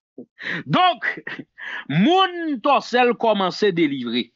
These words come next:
si m ka di sa konsa. Men delivre, on fò delivre, wi. M di moun yo sa, on fò delivre. Paske delivre, m a pale, a, se delivre anba men, nèg vite lòm yo.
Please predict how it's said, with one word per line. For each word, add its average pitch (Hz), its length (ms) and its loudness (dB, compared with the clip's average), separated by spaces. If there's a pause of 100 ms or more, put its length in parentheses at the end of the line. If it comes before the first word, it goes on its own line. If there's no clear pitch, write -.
(120)
si - 160 -4
m 147 120 4
ka 131 120 4
di 120 160 -4
sa 110 200 4
konsa. 95 300 -6 (380)
Men 151 160 2
delivre, 180 440 2
on 202 200 2
fò 226 160 2
delivre, 240 480 2
wi. - 160 -12 (380)
M 127 120 2
di 185 160 2
moun 262 160 4
yo 233 160 4
sa, 151 200 2 (420)
on 226 160 2
fò 294 240 4
delivre. 190 560 0 (320)
Paske 214 320 2 (100)
delivre, 277 680 0
m 277 140 6
a 262 100 6
pale, 202 480 4
a, 143 80 2
se 170 160 -2
delivre 185 480 2
anba 160 320 4
men, 139 320 -2 (400)
nèg 131 280 0
vite 131 280 2
lòm 131 240 4
yo. 240 160 4